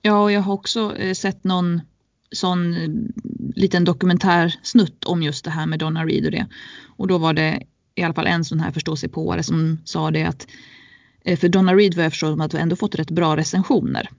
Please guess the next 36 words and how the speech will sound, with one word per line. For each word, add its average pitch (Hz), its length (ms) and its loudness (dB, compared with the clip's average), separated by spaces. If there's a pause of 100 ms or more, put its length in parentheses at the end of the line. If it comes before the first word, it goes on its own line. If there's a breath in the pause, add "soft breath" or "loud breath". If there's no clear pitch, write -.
(240)
Ja, 170 200 0
ja, 160 180 0
liksom 170 220 0
att, - 220 -4 (140)
eh, - 340 0
av 160 140 0
T 165 240 0
V-kritikerna 185 500 2
tyckte 165 200 -4
ändå 160 120 0
att - 80 -6
hon 190 100 4
gjorde 170 200 2
ett 170 60 -6
bra 165 240 0
jobb. 202 340 2 (640 loud breath)
Och - 220 -6
den 180 140 4
här, 165 280 2 (360)
eh, 160 360 -2 (340)
personen 175 420 2
som 160 100 -2
blev 160 120 0
intervjuad 165 460 2
i - 40 -2
dokumentären 165 440 -2
sa 151 160 -2
då 147 60 -2
att 143 120 -6
det 165 200 2
klarade 151 320 -2
inte 156 160 -2
Barbara 156 280 0
Bel 151 240 -2
Geddes 156 280 -2
av. - 220 -4